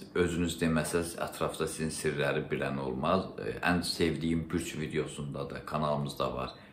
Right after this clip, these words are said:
Elə bunu əsas qabartmışam buğa bürcü haqqında. E, ona görə də o gərginlikdən, e, özünüz, e, bunu bərpa eləməlisiniz, o gərginliyi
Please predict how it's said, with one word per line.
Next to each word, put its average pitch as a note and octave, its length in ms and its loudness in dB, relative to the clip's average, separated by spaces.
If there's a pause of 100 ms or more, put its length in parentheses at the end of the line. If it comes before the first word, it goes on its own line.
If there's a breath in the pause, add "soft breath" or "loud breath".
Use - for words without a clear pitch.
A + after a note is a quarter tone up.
(140 loud breath)
Elə - 220 0
bunu D#2+ 240 4
əsas - 260 -2
qabartmışam D#2 720 2
buğa D#2 300 4
bürcü D2 260 -2
haqqında. - 460 -8 (840 loud breath)
E, E2+ 160 2
ona G#2 240 6
görə G2 240 10
də F#2+ 160 8
o - 80 -2
gərginlikdən, F#2 960 6
e, E2 400 2 (160)
özünüz, F#2 540 4 (680 loud breath)
e, C2 220 -2 (380)
bunu D#2+ 240 0
bərpa D#2+ 400 6
eləməlisiniz, D#2 480 2
o - 80 -12
gərginliyi D#2+ 880 4